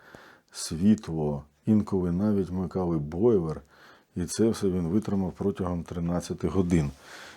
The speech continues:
І я вам скажу, що для акумулятора п'ять кіловат годин це дуже гарні показники. Вдобавок тут є гарна індикація, тому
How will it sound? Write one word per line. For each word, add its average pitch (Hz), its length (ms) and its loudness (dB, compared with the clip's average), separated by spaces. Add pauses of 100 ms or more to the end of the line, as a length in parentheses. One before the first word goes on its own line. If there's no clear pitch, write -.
(140)
І 82 120 2
я 87 120 8
вам 104 160 6
скажу, 95 320 0
що 92 220 -4
для 92 340 2
акумулятора 85 720 -2
п'ять 98 280 -2
кіловат 85 460 -2
годин 82 360 -4
це - 120 -10
дуже 85 340 -6
гарні 82 340 -2
показники. 82 640 -6 (1000)
Вдобавок 95 720 8
тут 95 260 0
є 90 280 4
гарна 87 500 2
індикація, 87 680 -2
тому 87 440 -6